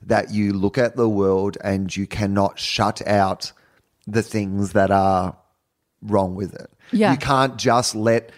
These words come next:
Speaker 1: there's a bit of your brain that just can't let those things go.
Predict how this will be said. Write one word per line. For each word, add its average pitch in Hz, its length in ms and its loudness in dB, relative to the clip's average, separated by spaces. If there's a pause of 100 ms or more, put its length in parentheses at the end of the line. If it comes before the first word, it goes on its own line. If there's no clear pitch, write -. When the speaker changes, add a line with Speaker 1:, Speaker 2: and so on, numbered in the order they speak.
(280)
Speaker 1:
there's 127 180 2
a 127 60 4
bit 127 220 0
of 151 120 2
your 160 200 2
brain 139 640 0 (200)
that 127 120 2
just 131 220 2
can't 131 300 2
let 127 220 2
those 135 260 2
things 131 280 2
go. 131 340 0